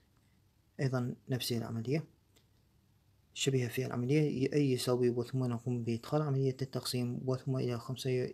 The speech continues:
ليعطينا الناتج. وآخرًا لدينا الضرب، أي أيضًا شبيهة في العملية، ثم إنتر ليعطينا الناتج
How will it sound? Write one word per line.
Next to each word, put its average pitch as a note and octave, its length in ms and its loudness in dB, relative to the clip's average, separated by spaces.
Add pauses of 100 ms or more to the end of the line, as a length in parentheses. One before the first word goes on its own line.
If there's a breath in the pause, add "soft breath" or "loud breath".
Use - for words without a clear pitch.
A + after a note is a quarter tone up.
(120)
ليعطينا A#2+ 480 -4 (440 loud breath)
الناتج. C#3 460 0 (400 soft breath)
وآخرًا C#3+ 500 4
لدينا C3+ 520 4
الضرب، D3 340 0 (1300)
أي C3 140 2
أيضًا A#2 240 0
شبيهة A#2+ 320 -2
في A#2+ 140 -4
العملية، A#2+ 360 0
ثم D3 200 0
إنتر C3 380 -2
ليعطينا B2 540 0
الناتج B2 380 2